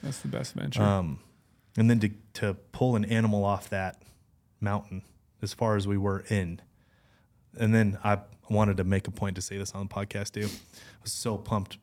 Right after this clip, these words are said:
Speaker 2: to hear Omar say it, but we're, like, walking down. And,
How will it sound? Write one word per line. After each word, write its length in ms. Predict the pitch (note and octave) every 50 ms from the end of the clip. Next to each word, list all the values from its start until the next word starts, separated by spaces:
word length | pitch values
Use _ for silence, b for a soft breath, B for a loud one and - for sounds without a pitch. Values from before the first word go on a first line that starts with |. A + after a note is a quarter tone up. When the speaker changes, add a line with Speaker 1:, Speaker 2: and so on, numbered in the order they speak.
| _ _ -
Speaker 2:
to 80 | - G#2
hear 260 | G2 G#2 G2+ G2 G2+ -
Omar 320 | G#2 G2+ G2 G2 F#2 F2+
say 220 | F#2 - - G2 F#2
it, 120 | F2 E2+
but 100 | - G2
we're, 160 | G2 G2+ G2
like, 220 | F#2 F#2 F#2+ - -
walking 300 | - - F#2+ - G#2+ G2+
down. 240 | F#2+ F#2+ G2 G#2+ A#2 - B B B B B B B B B B B B B B B B B B B B B B B B B B _ _ _ _ -
And, 380 | C3+ B2 B2 A#2+ A#2 A2+ G#2+